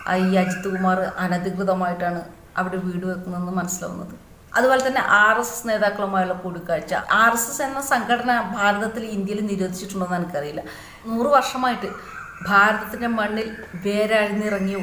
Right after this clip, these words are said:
ഒരു സംഘടനയാണ് ആർ എസ് എസ്, ദേശീയ സംഘടന. ഈ ദേശീയ സംഘടനയിലെ ഒരു വ്യക്തിയെ കാണാൻ വേണ്ടി പോയത് ക്രിമിനൽ കുറ്റമാണോ? മൂന്ന്, സന്ദീപാനന്ദഗിരിയുടെ ആശ്രമം കത്തിക്കലാണ്. ഈ ആശ്രമം കത്തിക്കുന്ന സമയത്ത് ഒരു സി സി ടി വി ക്യാമറ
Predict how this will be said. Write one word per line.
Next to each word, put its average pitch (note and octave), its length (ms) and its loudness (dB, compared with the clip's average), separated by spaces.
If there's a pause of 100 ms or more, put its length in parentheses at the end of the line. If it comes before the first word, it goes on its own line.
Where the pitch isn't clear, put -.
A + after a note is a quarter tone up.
ഒരു F#3+ 120 -6 (100)
സംഘടനയാണ് F3 500 -2 (100)
ആർ D3+ 80 0
എസ് - 180 -6
എസ്, - 120 -10 (460)
ദേശീയ A3 360 6 (120)
സംഘടന. F3 380 0 (840)
ഈ - 20 -4 (160)
ദേശീയ A#3 260 2 (120)
സംഘടനയിലെ A3 580 0 (320)
ഒരു G3+ 220 2
വ്യക്തിയെ G#3+ 420 -2
കാണാൻ F#3+ 280 0
വേണ്ടി G3 140 -2 (120)
പോയത് F#3 280 2 (320)
ക്രിമിനൽ A3+ 380 2
കുറ്റമാണോ? E3+ 420 -2 (760)
മൂന്ന്, C4 180 4 (100)
സന്ദീപാനന്ദഗിരിയുടെ A#3 1040 2
ആശ്രമം G#3 380 2
കത്തിക്കലാണ്. F3+ 500 -2
ഈ - 20 0 (140)
ആശ്രമം C4 480 -2
കത്തിക്കുന്ന - 640 -4 (120)
സമയത്ത് G#3+ 340 0 (300)
ഒരു G#3 200 0
സി B3 100 -4 (100)
സി A#3 160 -6
ടി A#3 120 -4
വി A#3 160 -8
ക്യാമറ G3 300 0